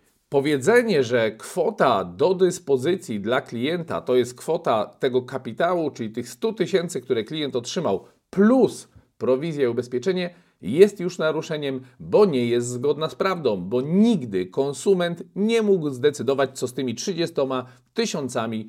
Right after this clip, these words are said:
dokładnie zrobi, bo były one zadysponowane od razu przez bank. Jest to wykorzystywanie pozycji silniejszego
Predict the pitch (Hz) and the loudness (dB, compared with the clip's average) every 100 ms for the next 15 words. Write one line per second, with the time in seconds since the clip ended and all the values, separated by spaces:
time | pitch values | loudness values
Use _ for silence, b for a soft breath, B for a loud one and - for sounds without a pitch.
0 | B 123 175 190 135 131 143 139 160 165 | B -2 0 4 2 2 -2 -2 -4 -4
1 | 135 202 160 151 151 131 127 127 147 156 | 0 0 2 2 2 0 -2 0 -2 -4
2 | - 117 107 113 120 - 202 131 104 101 | -6 -4 -2 -2 -4 0 0 2 -2 -4
3 | 98 - 123 131 143 85 - B B B | -6 -4 -2 2 2 0 -10 B B B
4 | 98 160 165 151 165 165 156 160 147 147 | 0 2 2 -2 0 -2 -2 -6 -4 -2
5 | 151 143 139 143 143 131 139 143 131 139 | -4 -4 -4 -6 -10 -12 -10 -10 -8 -6
6 | 131 131 127 | 0 2 0